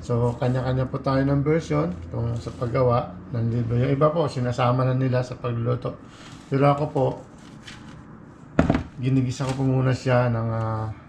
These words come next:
parang saute lang. Mawala lang po yung langsa.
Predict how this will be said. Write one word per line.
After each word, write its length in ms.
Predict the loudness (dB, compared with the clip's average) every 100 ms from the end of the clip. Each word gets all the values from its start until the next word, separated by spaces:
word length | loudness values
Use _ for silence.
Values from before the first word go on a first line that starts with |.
| -12 -6
parang 320 | 0 2 2
saute 400 | 0 -4 -2 0
lang. 320 | 0 0 -2 -4 -10 -20 -20 -20 -20 -20 -20 -4
Mawala 320 | 2 4 6
lang 240 | 4 2 0
po 80 |
yung 160 | 0 0
langsa. 320 | -2 -4 -6